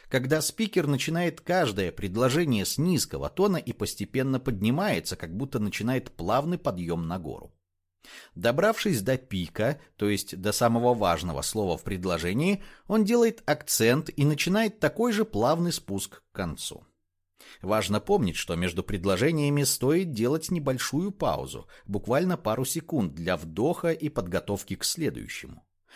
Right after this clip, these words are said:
Это придаст речи ритм и естественность. Теперь давайте потренируемся. Проговорите следующее упражнение,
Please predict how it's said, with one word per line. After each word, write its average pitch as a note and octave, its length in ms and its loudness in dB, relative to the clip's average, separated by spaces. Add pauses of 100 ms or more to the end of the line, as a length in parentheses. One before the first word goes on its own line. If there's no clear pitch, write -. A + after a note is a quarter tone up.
(160)
Это A#3+ 240 -2
придаст C#3 500 4
речи A#2 300 0
ритм C3 440 2 (100)
и F2 60 -6
естественность. - 840 -8 (840)
Теперь B3+ 300 -2
давайте F#3+ 500 4
потренируемся. B2 920 0 (540)
Проговорите D#3 600 4
следующее A#2+ 720 2
упражнение, D#3 800 0